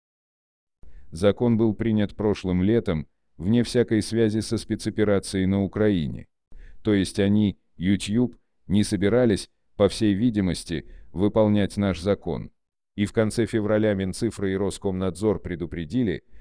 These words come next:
что мы даем еще месяц и затем начинаем с ними разбираться. Это не значит, что будет полная блокировка, но какие-то санкции начнут к ним применяться, рассказал политик. Кроме того, депутат Госдумы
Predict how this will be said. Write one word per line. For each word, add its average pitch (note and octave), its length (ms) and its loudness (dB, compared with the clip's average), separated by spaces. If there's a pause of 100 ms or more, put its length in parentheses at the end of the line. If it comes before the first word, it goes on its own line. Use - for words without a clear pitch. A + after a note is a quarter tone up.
(160)
что - 220 -2
мы B2+ 120 0
даем B2 300 4
еще A2 340 0
месяц G#2 460 -2
и F#2 60 -2
затем F#2+ 420 0
начинаем G2 520 0
с - 120 -8
ними F#2+ 240 0
разбираться. F2+ 720 -2 (560)
Это F2+ 200 0
не G2 140 4
значит, G#2+ 560 -2 (200)
что - 220 -2
будет G#2+ 360 0
полная G#2 400 2
блокировка, F#2+ 800 0 (280)
но G2+ 160 0
какие-то A2 480 2
санкции A2+ 560 0
начнут G2+ 500 0
к - 60 -12
ним G2 240 2
применяться, G2 720 0 (300)
рассказал G2+ 560 2
политик. G2 640 0 (1800)
Кроме B2 320 4
того, A#2 260 4
депутат G#2 480 2
Госдумы F#2 720 0